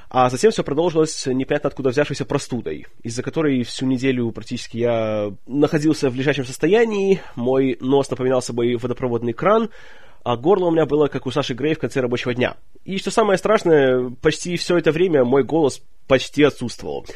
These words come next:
Даже сейчас, я думаю, вы слышите, что он еще не пришел в свой обычный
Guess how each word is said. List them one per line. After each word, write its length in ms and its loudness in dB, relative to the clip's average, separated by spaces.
Даже 180 4
сейчас, 200 4
я 40 -2
думаю, 180 2
вы 60 -4
слышите, 280 0
что 200 0
он 140 4
еще 160 0
не 120 4
пришел 420 2
в 380 2
свой 340 0
обычный 640 0